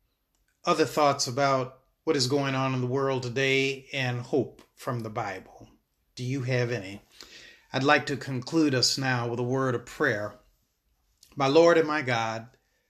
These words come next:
I look to you for hope and direction. I look to you for justice and equity for the poor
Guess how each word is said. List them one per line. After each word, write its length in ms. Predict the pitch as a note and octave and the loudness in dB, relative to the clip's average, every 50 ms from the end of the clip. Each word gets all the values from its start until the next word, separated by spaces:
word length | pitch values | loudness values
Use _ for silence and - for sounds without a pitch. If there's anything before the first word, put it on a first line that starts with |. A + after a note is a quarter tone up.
| _ _ _ - | _ _ _ -8
I 80 | C#3 | -4
look 200 | D3 D#3 F3+ F3 - | -2 -2 -2 -2 -2
to 100 | - D#3 | -4 -4
you 180 | D3 D3 D3+ | -2 -2 -2
for 220 | C#3+ - - C3+ A#2+ | -2 -2 -4 -4 -2
hope 320 | - D#3+ D#3+ D3+ D#3 - | 0 -2 -2 -2 -2 -4
and 100 | D3 C#3+ | -4 -2
direction. 800 | C#3 C3+ C3+ C#3 B2+ A#2+ - - - - G#2 G2+ G#2 G#2+ A2 - _ _ _ _ _ _ _ _ _ _ _ - | 0 2 2 2 2 2 0 -4 -6 -6 -8 -12 -16 -18 -20 -20 _ _ _ _ _ _ _ _ _ _ _ -4
I 100 | C#3+ C#3+ | -2 0
look 220 | C#3+ E3 D#3 - | 0 0 -2 0
to 80 | - E3+ | -4 -4
you 140 | D#3 D3+ D3 | -2 -2 -4
for 160 | C3 - C#3+ | -4 -4 -4
justice 1000 | B2+ A#2+ D3 C#3 B2 - - - - G2+ - - - - - - - - - _ _ _ _ _ _ - | -2 0 0 0 0 0 -2 -4 -6 -8 -4 -2 -2 -2 -2 -4 -6 -10 -12 _ _ _ _ _ _ -10
and 200 | B2+ B2+ B2+ C3 | -10 -8 -6 -2
equity 420 | C#3+ D#3+ D#3 - C3+ C3 B2+ B2+ | -2 -2 -2 -2 -2 0 0 0
for 160 | B2 - - | 0 -2 -4
the 120 | C3 A#2+ A#2+ | -4 -4 -6
poor 440 | - - - D#3+ B2 F#2 E2+ - | -8 -6 -4 -4 -4 -4 -6 -10